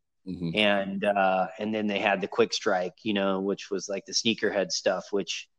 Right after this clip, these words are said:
Speaker 2: didn't really cater to skaters. I mean, it just, it was, it brought a different, uh, client
Speaker 1: Mm-hmm.
Speaker 2: to the skate shops because they were the only ones that were able to carry it. You know, so they get these Quick Strikes,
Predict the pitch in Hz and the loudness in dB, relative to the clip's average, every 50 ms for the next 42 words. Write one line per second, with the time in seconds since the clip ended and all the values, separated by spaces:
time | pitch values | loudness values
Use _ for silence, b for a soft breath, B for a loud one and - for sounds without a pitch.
0 | b b b b b _ _ - - 214 208 170 139 127 113 - - 131 127 123 | b b b b b _ _ 4 8 10 10 12 10 10 8 6 6 6 8 8
1 | 123 113 98 90 - - - 101 107 117 104 90 90 92 92 87 101 98 98 98 | 8 8 6 4 0 0 0 4 4 4 4 4 0 -2 -2 -4 -4 -4 -4 -4
2 | 101 98 95 107 104 - - - 107 107 98 101 95 87 - 113 107 - 131 127 | -6 -4 -2 -2 -2 -2 -2 -2 -2 -2 0 0 -2 -2 -2 -4 0 6 8 8
3 | 117 113 107 95 - - 117 110 - - 110 104 98 95 - _ _ _ _ _ | 10 8 8 4 2 4 2 2 4 4 2 2 2 0 -4 _ _ _ _ _
4 | - 101 95 92 90 87 82 82 - _ _ _ - - 123 120 117 117 110 101 | -8 -6 -4 -4 -4 -6 -10 -12 -16 _ _ _ -4 2 4 6 6 6 6 4
5 | 92 90 - _ _ _ _ _ _ _ - 87 87 87 82 120 113 107 101 101 | 0 -2 -8 _ _ _ _ _ _ _ -4 -2 2 4 4 6 6 6 4 2
6 | 98 92 95 95 - - - - - - 117 107 104 101 98 101 - - _ _ | 0 -2 -4 -8 -8 -8 -14 -8 -2 2 4 4 4 4 2 -2 -6 -12 _ _
7 | _ _ - - - - - 139 123 113 104 104 - - - - - 120 - - | _ _ -10 -8 -4 0 4 4 6 6 4 2 0 -6 -8 -8 -6 -4 -2 0
8 | 104 92 98 104 101 98 104 98 95 95 101 101 98 98 95 95 92 98 101 98 | 0 2 2 2 4 4 4 2 4 2 2 0 0 0 -2 -2 -2 -2 -2 -2
9 | 95 92 92 95 87 87 85 87 - - - - 139 147 131 110 87 82 82 - | -2 -2 -2 -4 -4 -6 -10 -12 -14 -16 -6 -2 0 2 2 2 0 -2 -8 -12
10 | _ _ _ _ b b b b b b b b b b - 127 123 117 110 110 | _ _ _ _ b b b b b b b b b b 4 6 8 8 8 6
11 | - - 135 127 120 117 113 113 113 117 - - - - 120 135 127 120 117 147 | 6 8 10 10 12 12 12 10 10 8 4 -2 -8 0 4 4 4 6 6 2
12 | 135 113 123 113 104 - - 175 185 180 - - 139 120 113 110 - - - | 2 4 2 -2 -2 2 2 2 2 4 4 6 6 8 6 6 4 2 -4